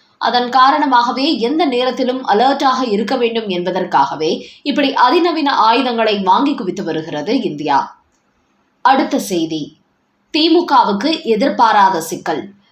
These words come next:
திரைமறைவு டீலிங் காரணமாக மாட்டிக்கொண்ட மு க ஸ்டாலின். "ஓவராக பேசினால் போய்க்கொண்டே இருப்போம்." நேரடியாக மிரட்டிய நான்கு தலைவர்கள்.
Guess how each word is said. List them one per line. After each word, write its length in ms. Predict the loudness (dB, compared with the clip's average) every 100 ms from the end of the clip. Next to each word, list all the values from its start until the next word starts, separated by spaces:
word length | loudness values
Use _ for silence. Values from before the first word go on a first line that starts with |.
| _
திரைமறைவு 640 | 0 2 2 2 2 0 -2
டீலிங் 380 | -2 0 -2
காரணமாக 680 | 2 4 4 2 2 2 2 2
மாட்டிக்கொண்ட 640 | 2 0 -2 -4 -4 -4
மு 160 | -2 -2
க 180 | 0 0
ஸ்டாலின். 560 | 0 0 0 0 -8 -14 _ _ -2 2
"ஓவராக 560 | 4 4 4 4 0
பேசினால் 600 | 0 -2 -2 2 4 2 2
போய்க்கொண்டே 640 | 0 2 0 2 2 2
இருப்போம்." 500 | 0 -2 -4 -6 -8 _ _ _
நேரடியாக 760 | -4 0 2 2 2 2 2 0
மிரட்டிய 720 | -2 -2 -4 -2 0 0 -2
நான்கு 420 | 0 2 2 0
தலைவர்கள். 720 | -4 -6 -6 -8 -8 -8 -10